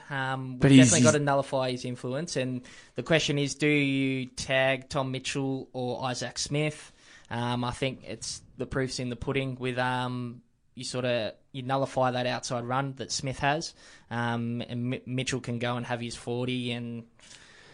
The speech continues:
Speaker 1: we, we've got our contested beasts in there too. So I think it's gonna be a fifty fifty grudge
Speaker 2: Well,
Speaker 1: match in there.
Speaker 2: what, what I would put to you here, sorry to cut you off there, Tommy.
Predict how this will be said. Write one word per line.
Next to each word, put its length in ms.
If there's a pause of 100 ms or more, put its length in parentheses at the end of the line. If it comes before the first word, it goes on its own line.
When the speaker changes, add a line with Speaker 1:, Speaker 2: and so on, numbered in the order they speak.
Speaker 1:
we, 120
we've 220
got 140
our 120
contested 460
beasts 300
in 80
there 180
too. 300
So 240
I 220
think 220
it's 260 (100)
gonna 120
be 120
a 20
fifty 300
fifty 300
grudge 220
Speaker 2:
Well, 260
Speaker 1:
match 100
in 60
there. 240
Speaker 2:
what, 300
what 300
I 180
would 280 (180)
put 240
to 140
you 160
here, 360 (340)
sorry 220
to 60
cut 160
you 80
off 140
there, 140
Tommy. 280